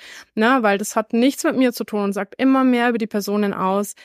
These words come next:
die so darüber sprechen, als über mich persönlich. Ich weiß, aus welcher Intention ich meine Projekte mache. Ich weiß, ob's funktioniert oder eben nicht funktioniert. Und ja,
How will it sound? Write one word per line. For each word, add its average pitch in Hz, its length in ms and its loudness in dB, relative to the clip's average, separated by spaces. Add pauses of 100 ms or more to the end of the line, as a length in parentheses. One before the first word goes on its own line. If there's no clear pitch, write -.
(180)
die 214 420 2
so 196 500 -2
darüber 196 480 0
sprechen, 208 680 0 (260)
als 202 400 2
über 202 240 -2
mich 208 320 2
persönlich. 196 680 -2
Ich - 160 -12
weiß, 220 280 2
aus 262 160 -2
welcher 214 280 0
Intention 202 640 -2 (380)
ich 226 120 0
meine 247 240 4
Projekte 196 420 -4
mache. 185 380 -2
Ich - 200 -8
weiß, 196 360 2
ob's - 260 -6
funktioniert 196 560 -2
oder 190 160 -2
eben 185 240 -2
nicht 214 220 0
funktioniert. 240 500 -2
Und 202 220 -2
ja, 226 140 2